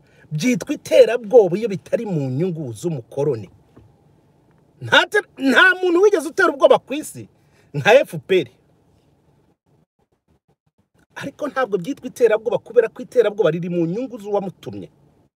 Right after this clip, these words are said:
Iki mucyumve.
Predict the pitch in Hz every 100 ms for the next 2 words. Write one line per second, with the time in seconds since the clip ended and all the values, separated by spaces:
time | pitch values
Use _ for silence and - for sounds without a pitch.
0 | _ _ _ _ _ _ _ _ _ _
1 | _ _ _ _ _ _ _ _ _ -
2 | 120 - 131 117 131 110